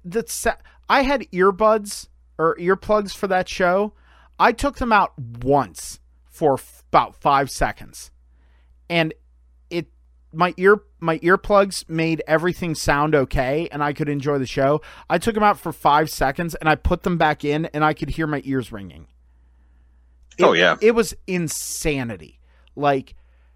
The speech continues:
Speaker 1: you don't need that. Like, y-, no one does. Like, and there's no need to murder your ears. Like, I should wear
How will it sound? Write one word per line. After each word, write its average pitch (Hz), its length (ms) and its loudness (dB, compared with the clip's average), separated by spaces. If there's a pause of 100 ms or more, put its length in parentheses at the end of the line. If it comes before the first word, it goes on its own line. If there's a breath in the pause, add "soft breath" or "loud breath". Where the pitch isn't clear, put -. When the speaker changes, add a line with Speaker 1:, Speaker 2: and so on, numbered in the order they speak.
(180)
Speaker 1:
you 247 500 -2
don't 220 440 0
need 175 420 -4
that. 80 340 -12 (320)
Like, 175 400 -2 (800)
y-, 175 220 -18 (360)
no 196 300 4
one 175 260 2
does. - 400 -8 (580)
Like, 156 460 -2 (420)
and 190 180 0
there's 208 200 2
no 214 240 2
need 214 300 -2
to 185 100 -4
murder 160 460 0
your 143 200 -2
ears. 113 480 -12 (400)
Like, 156 300 2 (100)
I 220 240 2
should 220 240 -6
wear 196 320 -2